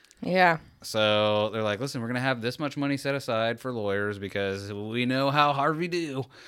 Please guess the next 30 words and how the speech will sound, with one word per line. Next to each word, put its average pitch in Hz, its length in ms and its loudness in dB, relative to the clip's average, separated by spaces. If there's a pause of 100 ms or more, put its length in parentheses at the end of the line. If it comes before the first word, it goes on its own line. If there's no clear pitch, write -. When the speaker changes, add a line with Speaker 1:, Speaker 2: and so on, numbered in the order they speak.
(240)
Speaker 2:
So, 123 540 0
yeah. 180 220 -4 (540)
I 131 120 2
mean, 139 340 2
it, 117 380 -12
this 127 120 -4
shouldn't 147 360 -6
be 120 180 -4
too 175 280 -6
surprising 156 520 -2
to 151 100 -6
anyone. 143 600 -2 (680)
And 120 460 0
it, 120 420 -6
I 101 140 0
don't 87 120 -4
know. 73 240 -14 (220)
It's 101 160 -8
just - 380 -6 (2000)
Speaker 1:
Uh, - 60 4
yeah. 165 500 6 (460)
But 190 220 6
it - 60 -6
says 208 320 4
that, 156 500 4
um, 160 360 0
that 151 180 0
comedian 156 720 -2
and 151 340 -2
another 147 600 0